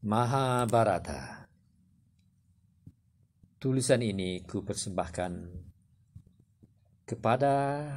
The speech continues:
suatu organisasi Indonesia Australia yang tertua di Australia. Organisasi yang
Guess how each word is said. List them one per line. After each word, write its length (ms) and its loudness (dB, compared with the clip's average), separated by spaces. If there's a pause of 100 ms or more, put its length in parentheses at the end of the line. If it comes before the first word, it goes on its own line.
(120)
suatu 640 -2
organisasi 720 -4 (640)
Indonesia 560 -6
Australia 560 -8
yang 80 -16
tertua 480 -6
di 80 -6
Australia. 560 -14 (2500)
Organisasi 720 0
yang 160 -2